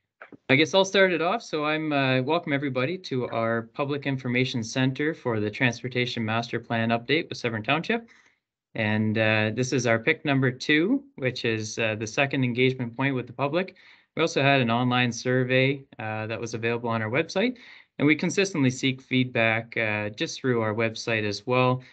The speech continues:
um, through our email addresses and so on and so forth. So this is a great, great opportunity to engage in the project, um, look at where we are to date.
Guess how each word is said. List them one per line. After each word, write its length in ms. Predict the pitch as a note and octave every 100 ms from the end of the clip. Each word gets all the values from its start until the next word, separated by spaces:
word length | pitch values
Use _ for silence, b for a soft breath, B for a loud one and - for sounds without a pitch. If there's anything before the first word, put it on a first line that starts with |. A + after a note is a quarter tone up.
| B B
um, 440 | A2 G#2 G#2 G2+ G2+
through 220 | - A2+
our 140 | G#2+
email 380 | G#2 C#3 C3+ B2+
addresses 560 | B2 B2 A#2 - C3 A2
and 100 | G2+
so 160 | -
on 80 | G2+
and 100 | G2+
so 180 | - G2+
forth. 240 | - G#2
So 220 | - A#2 - B B B
this 140 | G#3+
is 120 | D#3+ C3
a 60 |
great, 320 | C3 C#3+ C#3
great 220 | - E3+ E3+
opportunity 600 | C#3+ C3 C#3+ C#3+ C#3 C3
to 160 | C3
engage 440 | A#2 A2 B2+ B2+ B2+
in 100 | A#2
the 60 | A2+
project, 680 | - C3+ C3+ D#3 E3 - - -
um, 520 | A#2 A2 A2 A2 A2+
look 200 | B2+ C3
at 80 | A#2+
where 160 | B2
we 140 | A#2 A#2
are 120 | A#2+
to 160 | A#2+
date. 300 | A#2+ F#3+ -